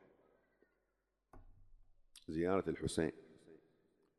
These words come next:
وليش التأكيد على زيارة الحسين؟ لأن الحسين هذا اللي حفظ الأنبياء، حفظ دي-، أديان الأنبياء، حفظ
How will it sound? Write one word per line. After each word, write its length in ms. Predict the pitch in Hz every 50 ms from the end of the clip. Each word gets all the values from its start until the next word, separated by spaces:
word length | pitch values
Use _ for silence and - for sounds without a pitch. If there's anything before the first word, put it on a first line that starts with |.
| _ _ _ _ _ -
وليش 300 | 90 90 110 131 - -
التأكيد 360 | - - 113 110 - - 117
على 180 | 101 101 110 101
زيارة 280 | 95 107 107 101 -
الحسين؟ 540 | 98 90 95 95 - - 98 98 95 92 87
لأن 140 | 87 90 95
الحسين 400 | 95 95 101 107 - 123 113 110
هذا 180 | 120 120 113 123
اللي 160 | 120 117 107
حفظ 320 | - - - 113 113 117
الأنبياء، 760 | 117 107 - 110 110 110 113 120 123 123 117 110 98 90 80
حفظ 280 | 78 - - - 101 95 87 87
دي-، 260 | 90 104 107 - - 85
أديان 320 | 92 90 104 107 107 117
الأنبياء، 800 | 117 110 - 110 113 113 110 117 117 123 127 117 110 107 98 85
حفظ 280 | - 76 - 98 101